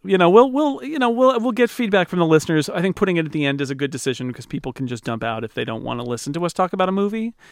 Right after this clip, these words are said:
But, uh, you know, there's a precedent for this. I, I recall John Gruber and Dan Benjamin talking about Bond movies. Um, and if, if something comes up that it turns out you haven't seen and you feel like you need to see it, or I feel like you need to see it, then maybe we'll revisit this. So we will do Na-,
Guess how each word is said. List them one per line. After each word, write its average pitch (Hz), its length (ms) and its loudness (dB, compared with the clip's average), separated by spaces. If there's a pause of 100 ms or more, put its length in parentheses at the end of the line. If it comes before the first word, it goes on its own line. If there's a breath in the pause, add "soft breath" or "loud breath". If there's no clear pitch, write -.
(280 soft breath)
But, 170 320 2
uh, 185 340 2
you 320 80 -4
know, 330 300 0
there's 294 220 -4
a 311 60 -2
precedent 190 480 2
for - 160 0
this. 208 360 -2
I, 220 120 -6
I 202 240 -4
recall 196 320 0
John 170 260 0
Gruber 170 300 0
and 156 100 0
Dan 156 160 0
Benjamin 147 380 -2
talking 143 180 -4
about 135 180 -2
Bond 131 280 0
movies. 131 520 -4 (680 loud breath)
Um, 127 560 -2
and 156 240 0
if, 185 180 0
if 202 100 4
something 233 300 2
comes 185 260 4
up 170 200 6
that 139 120 2
it 123 60 -4
turns 139 240 -2
out 127 120 0
you 135 120 -4
haven't 127 240 -2
seen 117 340 -4
and 117 240 -8 (240 loud breath)
you 151 140 0
feel 143 260 4
like 127 280 0
you 131 60 -2
need 123 180 -2
to 120 140 -4
see 117 260 -6
it, 113 120 -2
or 110 140 -4
I 113 100 -4
feel 123 260 -4
like 113 260 -6
you 117 120 -8
need 117 200 -8
to 113 80 -14
see 107 200 -10
it, 104 120 -12
then 120 200 -12
maybe 131 200 -8
we'll 131 180 -6
revisit 127 380 -8
this. 123 140 -16
So 147 120 -6
we 160 100 2
will 180 120 4
do 156 160 2
Na-, 143 220 -2